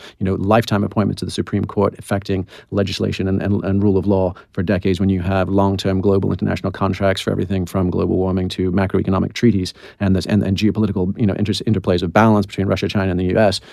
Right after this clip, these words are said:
you've got lots of things. In fact, I read a good article. It was just basically saying that the, the post-war sort of Pax Americana, that the balance of powers may be forever broken and destabilized. Like, any of, any of the diplomatic adjustments to this current, th-, this incoming min-,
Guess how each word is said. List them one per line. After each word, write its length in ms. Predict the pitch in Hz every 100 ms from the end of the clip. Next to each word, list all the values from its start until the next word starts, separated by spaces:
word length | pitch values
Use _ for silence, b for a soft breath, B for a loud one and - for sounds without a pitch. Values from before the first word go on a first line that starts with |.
| B
you've 180 | 110 131
got 160 | 110 87
lots 400 | 90 107 123 -
of 100 | 107
things. 300 | 117 80 120
In 80 |
fact, 160 | 101 95
I 60 | 95
read 160 | 101
a 40 | 92
good 160 | 113
article. 240 | 92 90 92
It 20 |
was 80 | 92
just 140 | 95
basically 260 | 101 95 95
saying 260 | - 95
that 120 | 90 87
the, 100 | - -
the 140 | 92
post-war 580 | - 113 98 - 101 92
sort 140 | 92
of 80 | 90
Pax 260 | - 101 104
Americana, 560 | 92 90 - 101 92
that 140 | 95 90
the 80 |
balance 400 | 85 98 98 98
of 60 | 92
powers 220 | 101 95
may 140 | 95 101
be 180 | 101 92 B B
forever 460 | - 107 107 95
broken 260 | 101 95 92
and 100 | 90
destabilized. 580 | 90 98 98 117 135 110
Like, 180 | - B B
any 300 | 110 127 123
of, 160 | 113 92
any 380 | 113 123 120 104 B B
of 140 | 101 90
the 180 | 95
diplomatic 720 | 90 95 120 107 104 107 95 87
adjustments 680 | 82 85 101 - 131 131 -
to 100 | 95
this 160 | 95
current, 360 | - 101 98 - _ 95
th-, 120 | 92
this 180 | 95 -
incoming 500 | 113 117 95 92 95 -
min-, 280 | 101 95